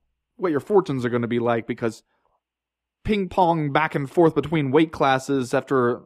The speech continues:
a string of losses is not really a great look for anybody.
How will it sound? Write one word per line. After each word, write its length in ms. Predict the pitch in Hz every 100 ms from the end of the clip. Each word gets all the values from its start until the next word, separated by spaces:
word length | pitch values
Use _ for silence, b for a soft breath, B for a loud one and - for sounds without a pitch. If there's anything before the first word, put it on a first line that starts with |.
| 92
a 220 | 101 104
string 300 | - - 175
of 80 | 131
losses 500 | 139 147 147 120 104 _ _ _ _ _ _
is 80 | -
not 260 | 147 156 139
really 240 | 143 135
a 40 |
great 260 | 113 123 104
look 180 | 123 113
for 140 | 110
anybody. 480 | 113 101 - - -